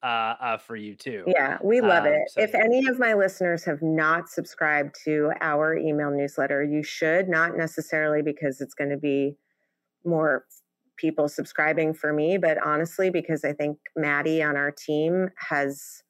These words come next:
Speaker 2: done such an incredible job with email and, you know,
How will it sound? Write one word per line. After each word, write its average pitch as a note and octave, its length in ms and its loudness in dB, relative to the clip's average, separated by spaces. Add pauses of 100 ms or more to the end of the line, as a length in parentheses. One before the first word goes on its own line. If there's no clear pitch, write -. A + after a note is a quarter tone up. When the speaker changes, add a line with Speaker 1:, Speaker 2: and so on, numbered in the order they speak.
(640)
Speaker 2:
done D#3+ 240 0
such - 480 -4
an E3+ 100 0
incredible D3+ 580 -2
job D3+ 540 -2 (560)
with D#3+ 260 0
email E3+ 580 0 (100)
and, D#3 480 0 (840)
you F#3 160 -2
know, C#3+ 360 0